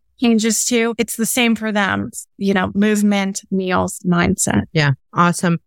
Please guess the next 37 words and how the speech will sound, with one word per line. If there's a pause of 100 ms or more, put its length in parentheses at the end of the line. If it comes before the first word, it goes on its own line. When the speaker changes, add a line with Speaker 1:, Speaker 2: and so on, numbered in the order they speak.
(120)
Speaker 2:
Elaine,
thank
you
so
much
for
being
on
the
show
today.
Speaker 1:
Yeah.
Speaker 2:
And
before
we
let
you
go,
if
people
want
to
reach
out
to
you,
uh,
learn
about
working
with
you,
your
blueprint,
what
are
the,